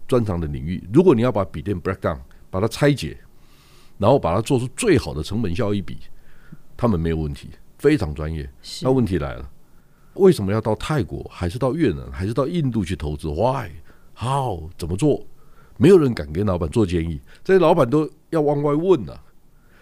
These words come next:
Speaker 1: 那第二个，他应该问谁？你不能读了三篇文章就跟人家说：“哎，我是印度专家。”没这回事。我第一次到印度是一九九一年，现在正好三十年了。
Speaker 2: 哇。
Speaker 1: 哇。我去了二十次。
Speaker 2: 所以你去有搭火车吗？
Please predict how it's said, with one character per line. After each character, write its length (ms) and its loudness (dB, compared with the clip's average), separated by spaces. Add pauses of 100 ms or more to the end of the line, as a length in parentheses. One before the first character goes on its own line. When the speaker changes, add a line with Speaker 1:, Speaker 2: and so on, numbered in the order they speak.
(100)
Speaker 1:
那 100 -4
第 100 4
二 120 6
个， 100 2
他 160 -2
应 100 2
该 80 2
问 240 4
谁？ 400 -6 (600)
你 100 0
不 100 2
能 180 4
读 180 2
了 40 4
三 220 4
篇 140 2
文 180 2
章 140 0
就 100 -2
跟 140 0
人 80 0
家 120 2
说 200 0 (100)
：“哎， 20 8
我 200 6
是 100 -2
印 140 -2
度 120 0
专 160 -2
家。” 140 -2
没 140 0
这 120 2
回 140 0
事。 240 -4 (640)
我 100 -2
第 180 2
一 60 4
次 100 0
到 160 4
印 160 4
度 140 -4
是 100 -6
一 80 -4
九 140 0
九 220 -6
一 100 -2
年， 180 -6 (520)
现 120 2
在 40 4
正 120 2
好 120 0
三 200 0
十 140 -4
年 240 -4
了。 100 -12 (360)
Speaker 2:
哇。 240 -10 (180)
Speaker 1:
哇。 260 -4 (680)
我 100 -2
去 160 2
了 80 4
二 140 4
十 160 -4
次。 240 -6 (460)
Speaker 2:
所 120 2
以 60 8
你 100 2
去 140 -4
有 100 2
搭 200 -2
火 180 -2
车 260 -4
吗？ 200 -4